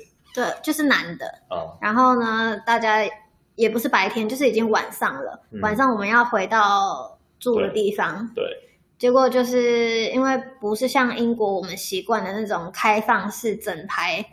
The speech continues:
Speaker 1: 都可以从头看到尾的那一种，
Speaker 2: 啊，对，对。
Speaker 1: 就会很不习惯。
Speaker 2: 嗯，可是他们就是还是要给你一点 privacy，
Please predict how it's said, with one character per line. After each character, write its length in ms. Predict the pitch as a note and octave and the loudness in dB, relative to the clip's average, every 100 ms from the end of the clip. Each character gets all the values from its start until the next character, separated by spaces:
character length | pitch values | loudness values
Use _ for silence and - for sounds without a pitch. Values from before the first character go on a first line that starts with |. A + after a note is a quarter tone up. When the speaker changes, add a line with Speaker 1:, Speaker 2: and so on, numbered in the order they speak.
| _ | _
Speaker 1:
都 120 | A3+ A3+ | -2 -2
可 200 | A3+ A#3 | 0 0
以 160 | G3 | -2
从 220 | G3 G#3+ G3+ | -4 -6 -2
头 160 | G3+ | -2
看 180 | A3+ G#3+ | 0 2
到 220 | G#3 G3 | 4 2
尾 120 | E3 - | 0 -6
的 100 | B2+ | -8
那 100 | F3 | -2
一 60 | A2+ A#2 | 0 2
种， 100 | A#2 | 2
Speaker 2:
啊， 200 | A2+ G2+ G#2 - | 0 -2 -8 -10
对， 20 | |
对。 80 | - | -4
Speaker 1:
就 100 | C#4 | 2
会 100 | C#4+ | 4
很 220 | B3 A3 | 4 0
不 100 | F#3 | -2
习 220 | - - - | -6 -8 -6
惯。 220 | G#3+ G#2 - - - | -4 -4 -8 -20 -18
Speaker 2:
嗯， 140 | F2 - _ | -20 -20 _
可 100 | - | -10
是 80 | A2 | -4
他 120 | C3 B2 | 0 2
们 100 | G#2+ | 0
就 80 | G2+ | -2
是 140 | G#2 | -2
还 120 | G2 | -4
是 140 | F#2 G2 | -2 -2
要 40 | |
给 120 | F#2 F2+ | -4 -6
你 140 | F2 | -8
一 40 | |
点 160 | F2 - D#2 - _ _ | -8 -12 -14 -20 _ _
privacy， 480 | F2+ F2 F2+ - | -12 -10 -10 -14